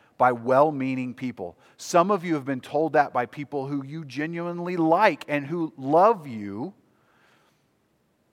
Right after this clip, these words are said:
You may heard, have heard this in a number of different formats,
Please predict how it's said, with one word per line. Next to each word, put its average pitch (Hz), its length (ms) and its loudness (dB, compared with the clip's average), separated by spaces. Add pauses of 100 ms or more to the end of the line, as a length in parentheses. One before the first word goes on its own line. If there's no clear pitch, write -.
(160)
You 143 120 -6
may 180 120 4
heard, 160 320 0 (140)
have 143 180 -2 (140)
heard 160 280 -4
this 175 200 -4
in 175 100 -4
a 175 60 -4
number 180 420 0
of 123 140 -2
different 113 400 -8
formats, 110 580 -6